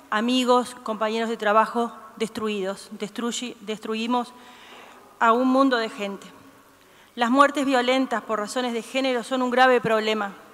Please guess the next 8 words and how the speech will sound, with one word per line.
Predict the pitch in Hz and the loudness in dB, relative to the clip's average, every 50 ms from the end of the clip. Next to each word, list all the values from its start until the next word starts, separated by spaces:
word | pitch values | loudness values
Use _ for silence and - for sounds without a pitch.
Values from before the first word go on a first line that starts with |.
| - - - - _ _ _ _ _ _ _ _ _ _ _ _ _ _ _ _ _ | -20 -20 -20 -20 _ _ _ _ _ _ _ _ _ _ _ _ _ _ _ _ _
que | - 247 240 | 0 0 0
día | 226 247 247 254 247 240 | 0 2 2 4 4 4
a | |
día | 233 233 233 233 233 233 233 226 214 - - - - - - - - - | 4 2 0 -2 -2 -2 -2 -6 -10 -18 -20 -20 -20 -20 -20 -20 -8 -4
tenemos | 233 226 220 226 226 226 208 | -2 -2 0 0 0 0 -2
presente. | - 220 202 - - 208 190 185 185 - - - - - _ _ _ _ _ _ _ _ _ _ _ _ _ _ _ _ _ _ - | -2 -8 -8 -8 -8 -8 -8 -8 -10 -14 -16 -20 -20 -20 _ _ _ _ _ _ _ _ _ _ _ _ _ _ _ _ _ _ -8
Por | 226 214 | -8 -6
favor, | - 220 214 208 220 226 226 233 247 | 0 2 2 2 4 2 0 -2 -4